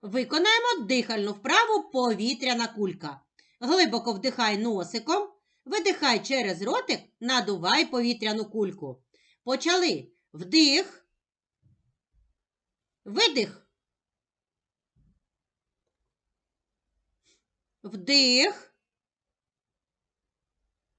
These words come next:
Видих. Вдих.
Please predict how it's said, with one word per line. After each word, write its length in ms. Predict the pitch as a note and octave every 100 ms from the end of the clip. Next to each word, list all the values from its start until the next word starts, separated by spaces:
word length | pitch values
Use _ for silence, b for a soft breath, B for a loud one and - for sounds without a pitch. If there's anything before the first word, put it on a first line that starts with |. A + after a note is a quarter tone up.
| _ _ _ _
Видих. 680 | F#4 C5 C5 B3+ - - _ _ _ _ _ _ _ _ _ _ _ _ _ _ _ _ _ _ _ _ _ _ _ _ _ _ _ _ _ _ _ _ _ _ _ _ _ _ _ _ _ _
Вдих. 960 | F3 E3+ E3+ B3+ A3 G#3+ F4 - -